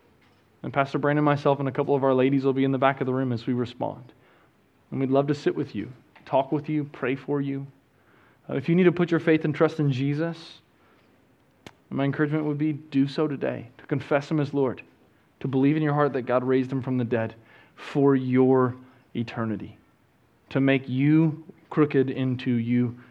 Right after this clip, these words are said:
straight forever. God has been at work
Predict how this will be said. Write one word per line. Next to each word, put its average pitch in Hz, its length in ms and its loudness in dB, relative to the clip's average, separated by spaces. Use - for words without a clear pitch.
straight - 440 -4
forever. 110 440 -6
God 143 260 4
has 147 240 -2
been 127 240 -2
at 127 160 -2
work 110 340 -4